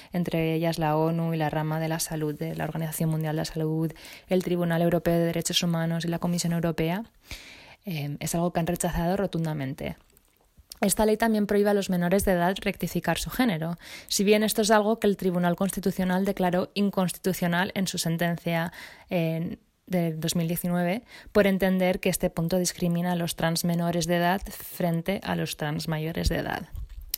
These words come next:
Esta sentencia, si bien dejó alguna esperanza, no fue más allá debido al estricto sistema legal procesal español. En España se han ido aprobando leyes L G T B Q I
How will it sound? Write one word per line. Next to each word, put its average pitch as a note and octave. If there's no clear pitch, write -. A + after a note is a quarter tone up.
Esta G3
sentencia, G3
si F#3
bien F3+
dejó F3+
alguna F3+
esperanza, F#3
no G3+
fue F#3
más F3+
allá F3+
debido F#3
al F#3
estricto F3
sistema E3+
legal D#3+
procesal D#3
español. C3+
En G#3
España A#3
se C#4+
han A#3+
ido A#3
aprobando G#3+
leyes G#3+
L G#3
G G#3
T G#3
B G3+
Q F#3+
I F3+